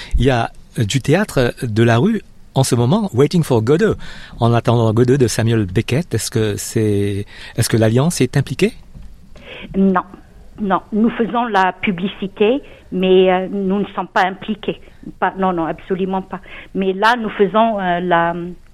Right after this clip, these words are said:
Speaker 2: la promotion de ces, de ces activités sur nos sites.
Speaker 1: Une représentation en anglais, j'imagine ?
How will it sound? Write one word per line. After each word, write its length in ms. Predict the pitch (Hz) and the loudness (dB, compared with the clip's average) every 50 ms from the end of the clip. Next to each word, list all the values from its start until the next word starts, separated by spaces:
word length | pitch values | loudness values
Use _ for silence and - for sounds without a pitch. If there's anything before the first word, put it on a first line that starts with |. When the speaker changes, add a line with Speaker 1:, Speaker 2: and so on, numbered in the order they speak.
| - - - - - - - - - | -20 -20 -20 -20 -20 -20 -20 -12 -6
Speaker 2:
la 140 | 170 190 185 | -4 -4 -4
promotion 600 | - - - 240 226 208 202 - - 233 233 254 | -4 -4 -4 -4 -4 -4 -6 -6 -4 -2 -2 0
de 160 | 240 180 202 196 196 - | 0 -2 -4 -4 -4 -4
ces, 260 | 196 185 180 170 156 | -2 -2 -2 -2 -4
de 160 | 175 175 180 - | -4 -4 -4 -2
ces 340 | - 190 185 - 190 175 170 | -2 -2 -2 -4 -6 -4 -4
activités 680 | 220 - - - 190 175 185 190 - 208 214 226 214 - - | -4 -4 -6 -10 -8 -8 -8 -4 -2 -2 0 -2 -2 -6 -8
sur 140 | 196 185 196 | -8 -6 -4
nos 120 | 196 190 190 - | -6 -6 -8 -10
sites. 280 | - 196 190 - - 185 165 - - - - - - - - - - - - - | -14 -14 -14 -12 -12 -12 -12 -12 -16 -20 -20 -20 -20 -20 -20 -20 -20 -14 -6 -2
Speaker 1:
Une 280 | 113 104 101 101 104 - - - - - - - - - - - | -2 0 0 0 -2 -4 -8 -12 -12 -12 -14 -16 -18 -18 -6 -2
représentation 840 | 98 110 - - 120 104 113 98 - 107 - - - 113 104 104 - - - - - - | -2 0 2 2 0 0 0 0 0 -2 -2 -2 -2 -2 -4 -4 -6 -10 -18 -20 -8 -2
en 320 | - 127 120 113 113 110 107 | 0 0 2 2 2 0 0
anglais, 300 | 110 113 113 123 156 139 | 0 0 0 0 0 0
j'imagine ? 400 | 104 110 98 90 95 147 185 | 0 -2 -2 -4 -4 -4 -6